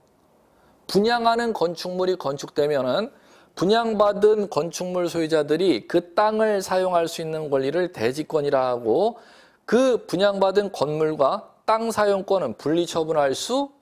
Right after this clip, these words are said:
없도록 돼 있습니다. 그러면 그 분양받은 건물과 분리 처분할 수 없는 땅 사용권은 토지대장,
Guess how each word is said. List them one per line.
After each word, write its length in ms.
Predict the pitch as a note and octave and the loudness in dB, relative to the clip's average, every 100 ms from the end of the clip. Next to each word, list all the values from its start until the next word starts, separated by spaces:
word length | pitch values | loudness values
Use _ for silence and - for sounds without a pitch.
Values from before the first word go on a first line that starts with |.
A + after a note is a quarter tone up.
| _ | _
없도록 560 | - - - G3+ G3 F#3 | -2 -2 0 2 2 2
돼 120 | D#3+ | -2
있습니다. 640 | C3+ - A#2 G#2 G2 E2+ - | -2 -6 -4 0 0 0 0
그러면 340 | G#3+ A3 G#2 - - - _ | 2 2 0 -8 -20 -20 _
그 260 | A#3 B3+ - | 0 2 0
분양받은 720 | F3+ G#3+ G#3 G#3 G3 G#3 F#3+ | 0 0 2 2 2 2 0
건물과 640 | D3 E3+ F3+ E3+ C3 - | -2 -2 -2 2 2 0
분리 200 | D#3+ F#3 | -2 -2
처분할 460 | F#3 F#3 F3+ E3+ E3+ | 0 -2 0 0 0
수 120 | F3+ | -2
없는 300 | F3 F#3 F#3 | -2 -4 -2
땅 240 | G3+ G3+ G3+ | -2 -2 -2
사용권은 720 | F#3+ F3+ E3+ F3 E3 F#3+ C#4 - - _ | 0 0 0 0 2 0 -4 -16 -20 _
토지대장, 720 | - B3 B3+ A#3+ G#3+ A#3 G#3 | -10 -6 0 0 2 0 0